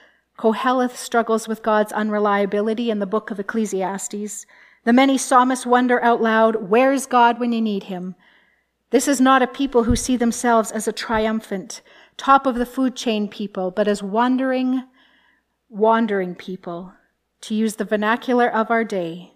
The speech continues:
who struggle with their faith. So Abraham, the one of legendary faith, challenges God and asks questions, and asks for clarification and even proof,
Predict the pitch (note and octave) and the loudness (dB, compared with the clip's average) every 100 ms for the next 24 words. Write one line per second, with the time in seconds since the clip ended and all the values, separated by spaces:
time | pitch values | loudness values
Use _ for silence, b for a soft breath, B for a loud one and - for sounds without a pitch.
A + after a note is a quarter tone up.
0 | _ _ _ _ - G3+ - A3+ F#3 F3+ | _ _ _ _ -14 -10 -4 -2 -2 -8
1 | G3 - F#3+ - F3 E3 _ _ _ _ | -10 -10 -10 -8 -10 -10 _ _ _ _
2 | _ _ _ _ _ _ _ _ _ _ | _ _ _ _ _ _ _ _ _ _
3 | b b b b B3+ C#4 C#4+ C#4+ A#3+ C#4+ | b b b b 4 6 6 2 2 2
4 | C4 B3 B3 B3+ A#3+ A3+ B3 C4 C4 B3+ | 4 4 4 2 0 0 0 0 0 0
5 | C4 B3+ B3 - A#3+ A#3+ - - - - | 2 0 0 2 2 2 -4 -12 -6 -2
6 | B3+ C4 A#3+ A3+ - G#3 G3 G3 G#3+ A3 | 0 0 0 -4 -2 0 0 -2 -6 -4
7 | A3 A#3 - A#3 G#3+ - F#3+ F3+ F#3 - | -2 -4 -4 -2 -2 -4 -6 -6 -8 -10
8 | B B B A#3 C4 D#4 - D#4 - D4+ | B B B 4 6 4 2 -4 2 2
9 | D4 D4 - C#4+ C#4+ - C4+ B3 C4 C4+ | 2 0 -4 0 0 0 0 0 0 2
10 | C#4 C4+ - B3 G3+ - - | 2 0 -2 -2 -2 -6 -18